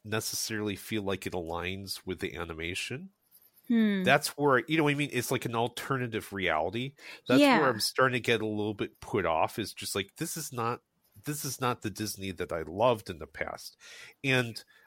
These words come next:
Speaker 1: I've always kind of liked it when, I mean, and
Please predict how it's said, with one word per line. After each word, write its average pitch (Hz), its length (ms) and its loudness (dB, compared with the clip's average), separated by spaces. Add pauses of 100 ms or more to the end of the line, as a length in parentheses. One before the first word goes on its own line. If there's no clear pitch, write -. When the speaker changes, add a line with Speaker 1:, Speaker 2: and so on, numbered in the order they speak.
(120)
Speaker 1:
I've 156 220 6
always 147 540 0 (200)
kind 143 360 -2
of 135 100 0
liked 113 400 -2
it 123 180 -2
when, 101 560 -6
I 117 60 -6
mean, 110 220 -6 (240)
and 113 240 -8